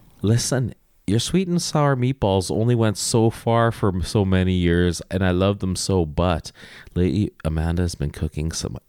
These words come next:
serious, serious food for a number of reasons. One, because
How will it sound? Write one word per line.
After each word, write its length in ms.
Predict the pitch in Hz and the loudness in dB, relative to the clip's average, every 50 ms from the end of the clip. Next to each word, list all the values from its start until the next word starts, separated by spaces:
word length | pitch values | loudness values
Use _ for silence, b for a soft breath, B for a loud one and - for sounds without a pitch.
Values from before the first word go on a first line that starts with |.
| - - - | -18 -16 -12
serious, 960 | - - - - - - 60 58 65 57 50 50 - - - - - - - B B B B B B B - | -10 -10 -8 -8 -6 -6 -4 -4 -4 -4 -4 -4 -6 -6 -8 -8 -10 -10 -12 B B B B B B B -18
serious 460 | - - - - 87 87 87 80 - | -16 -8 -4 -2 0 0 0 -2 -2
food 260 | - - 98 90 82 - _ _ _ B B B B B B B B B B | -2 0 0 0 -2 -2 _ _ _ B B B B B B B B B B
for 160 | - - 156 | 0 2 2
a 40 | 151 | 2
number 240 | 147 139 131 113 | 2 2 2 2
of 60 | 98 92 | 2 4
reasons. 440 | 90 87 78 85 92 98 98 - - - | 2 2 0 -2 -4 -4 -4 -6 -10 -6
One, 220 | - - 104 107 107 | -2 0 0 2 2
because 540 | 98 95 - - 92 85 87 85 - - | 0 -2 0 0 0 0 0 0 -4 -6